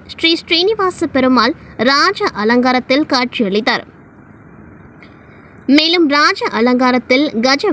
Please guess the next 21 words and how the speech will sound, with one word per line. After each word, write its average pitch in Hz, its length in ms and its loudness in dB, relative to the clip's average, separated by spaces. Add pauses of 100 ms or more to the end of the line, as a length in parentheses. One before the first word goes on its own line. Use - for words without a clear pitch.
வாகனத்தில் 240 600 0
காட்சியளித்த 233 640 0 (120)
ஸ்ரீனிவாச 339 680 -2
பெருமாளுக்கு 233 640 0 (480)
மகா 311 240 0 (140)
தீப 277 320 -2 (140)
ஆராதனை, 233 380 0 (280)
பல்வேறு 381 500 0
வகையான 262 500 0 (140)
சத்திரங்கள் 294 580 0
கொண்டு 233 240 2 (440)
ஷோடச 415 500 0 (160)
உபச்சாரம் 247 640 0
மற்றும் 247 360 0 (160)
கும்ப 359 300 4
தீபம், 226 400 0 (180)
கற்பூர 381 420 -2 (200)
ஆரத்தி 247 300 0 (100)
காண்பிக்கப்பட்டது. 240 800 -2 (540)
தொடர்ந்து 320 380 0 (100)
கோவில் 381 440 2